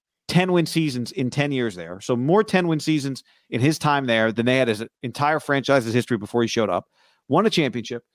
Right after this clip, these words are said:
left, shows back up. Every guy that played with him publicly, all these guys hate him. The coach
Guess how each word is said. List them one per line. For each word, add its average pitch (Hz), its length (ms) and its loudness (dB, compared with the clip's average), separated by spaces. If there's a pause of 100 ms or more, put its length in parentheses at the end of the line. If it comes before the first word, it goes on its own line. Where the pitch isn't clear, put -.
(300)
left, 160 640 2 (560)
shows 240 500 2
back 196 340 2
up. 165 360 0 (460)
Every 240 260 4
guy 226 180 4
that - 120 0
played 185 260 4
with 165 140 2
him 147 100 0
publicly, 165 540 2 (440)
all 208 160 6
these 208 160 4
guys 165 220 2
hate 127 240 0
him. 117 220 -6 (340)
The - 80 -2
coach - 480 0